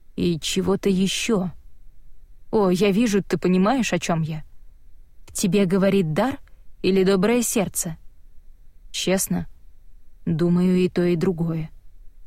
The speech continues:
Сначала нужно получить согласие от сыновей. Стараясь не улыбаться, сообщила Рэйчел. «Я тебя обожаю». Джонас схватил обе её руки,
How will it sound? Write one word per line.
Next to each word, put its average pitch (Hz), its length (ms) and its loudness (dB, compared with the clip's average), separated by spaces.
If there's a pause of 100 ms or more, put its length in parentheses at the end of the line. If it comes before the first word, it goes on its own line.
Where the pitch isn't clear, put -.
(240)
Сначала 285 520 4
нужно 233 380 4
получить 196 420 2
согласие 180 560 0
от - 80 -8
сыновей. 156 480 -4 (600)
Стараясь 180 500 0
не 175 100 2
улыбаться, 180 580 0 (400)
сообщила 208 560 2
Рэйчел. 175 420 -2 (800)
«Я 190 300 4
тебя 190 480 0
обожаю». 170 720 0 (680)
Джонас 196 460 4
схватил 196 580 0
обе 185 240 4
её 175 340 2
руки, 202 400 -2